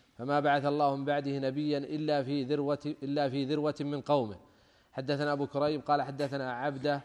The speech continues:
وعبد الرحيم عن محمد بن عم-، بن عمرو نحو حديث الفضل بن موسى، إلا، إلا أنه قال: "ما بعث الله بعده نبيا إلا في ثروة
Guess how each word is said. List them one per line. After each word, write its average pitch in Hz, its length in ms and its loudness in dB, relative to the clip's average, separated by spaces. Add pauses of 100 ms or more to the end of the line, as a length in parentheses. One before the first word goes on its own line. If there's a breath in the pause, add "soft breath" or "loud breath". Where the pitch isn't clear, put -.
(140)
وعبد 135 260 -2
الرحيم 143 540 0 (320 soft breath)
عن 143 120 -4
محمد 143 380 -4
بن 135 140 -4
عم-، 143 340 -2
بن 139 220 -4
عمرو 147 320 0 (360 soft breath)
نحو 160 280 0
حديث 147 320 0
الفضل 139 320 -2
بن 131 100 -4
موسى، 143 440 -2
إلا، 143 180 0
إلا 147 480 0
أنه 143 280 0
قال: 143 360 6 (360 loud breath)
"ما 143 160 2
بعث 139 300 2
الله 139 360 2
بعده 143 460 2
نبيا 143 440 0 (160)
إلا 147 420 2
في 139 180 -2
ثروة 147 360 -2